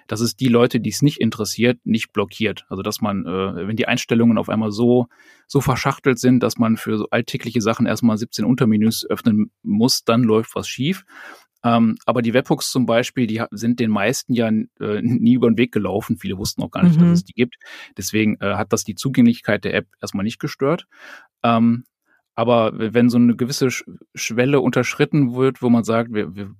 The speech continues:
Speaker 1: betreiben hier für, für wenige Leute ein Feature, ähm, wo wir unsere Zeit besser, ähm, äh, irgendwie nutzen könnten, dann, dann ist das auf jeden Fall ein Faktor.
Speaker 2: Das ist auch ein bisschen das, was du vorhin noch mal, äh, schon angedeutet hast, dass die Be-,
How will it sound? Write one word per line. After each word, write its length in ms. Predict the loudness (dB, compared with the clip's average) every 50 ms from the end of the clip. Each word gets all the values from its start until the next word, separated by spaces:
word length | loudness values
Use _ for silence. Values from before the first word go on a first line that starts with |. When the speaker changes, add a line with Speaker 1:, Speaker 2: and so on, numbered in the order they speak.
| _ -8
Speaker 1:
betreiben 460 | -8 -8 -6 -2 -2 -2 0 0 -2
hier 180 | 0 0 -2 -2
für, 340 | -2 -4 -4 -2 -2 -2
für 200 | -4 -4 -8 -4
wenige 320 | 0 2 2 2 4 2 2
Leute 400 | 2 2 2 2 2 0 -2 0
ein 100 | -2 -2
Feature, 420 | -2 -4 -4 0 2 2 2 0 -2 _ -20 -20 -20 -20 -20 _ _ _ _ -4 0
ähm, 440 | 2 4 4 4 4 4 2 -2 _ _ _ _ _ _ -20 -20 -16 -8
wo 180 | -4 -2 0 2
wir 100 | 4 4
unsere 180 | 4 2 0 -2
Zeit 240 | -2 -2 -4 -2 -2
besser, 380 | -4 0 2 2 2 2 0 -2
ähm, 420 | -2 -2 0 0 -2 -4 -6 -10 -8 -4
äh, 260 | -2 0 0 -2 -2
irgendwie 380 | -4 -6 -4 -4 -2 0 0 2
nutzen 340 | 4 4 2 2 4 2 2
könnten, 480 | 4 4 2 4 4 4 2 2 0 _ -20 -20 -20 -20 -20 _ _ -2
dann, 200 | 0 0 2 2
dann 160 | 2 2 2
ist 140 | 0 0 -2
das 120 | -2 -2 -2
auf 160 | -4 -4 -2
jeden 140 | -4 -4 -4
Fall 280 | -2 -2 0 0 0
ein 140 | -2 -4 -6
Faktor. 440 | -6 -8 -10 _ -6 -6 -6 -6 -8 _ _ _ _ _ _ _ _ _ _ _ _ _ _
Speaker 2:
Das 180 | -2 -2 0 0
ist 80 | 2
auch 160 | 2 2 2 0
ein 80 | _ -4
bisschen 240 | -4 -2 0 -2
das, 160 | -2 -2 0 0
was 140 | -2 -2
du 60 | -2 -4
vorhin 260 | 0 2 2 2 2
noch 100 | 0 2
mal, 280 | 2 2 2 2 2
äh, 340 | 0 0 0 0 0 0 -2
schon 280 | -4 -6 -8 -6 -6 -6
angedeutet 600 | -4 -2 -2 0 2 4 4 2 2 0 -2 -2
hast, 240 | -2 -2 0 -2 -4
dass 160 | -4 -4 -4
die 100 | -4 -4
Be-, 120 | -4 -4